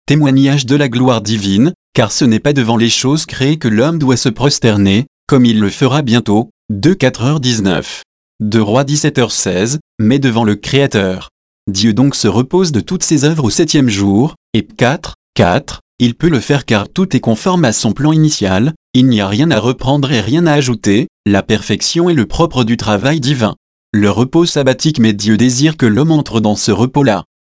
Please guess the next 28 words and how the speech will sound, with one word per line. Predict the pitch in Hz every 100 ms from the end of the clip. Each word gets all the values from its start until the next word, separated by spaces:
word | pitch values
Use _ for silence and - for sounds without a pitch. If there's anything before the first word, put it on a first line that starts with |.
| -
Adam | 123 135 156
n'y | 165
entrera | 160 156 165 165 151
pas, | 104 120 - -
il | 110
accomplira | 127 - 131 156 143 147
un | 127
certain | - 139 117 101
travail | - 113 120 160
en | 127
Éden, | 117 101 95 143 185 _ -
mais | 110
sans | 107 -
fatigue. | 175 127 - 175 160
Le | 113
repos | 104 123 113 156
de | 123
Dieu | 98 110 110
est | 98
pour | - 107
un | 110
temps | - 123
futur. | - 117 - 104 90 - - _ _ -
Ayant | 147 165
en | 143
vue | 110 127
ce | - 113
jour-là, | 98 120 147 107 98 147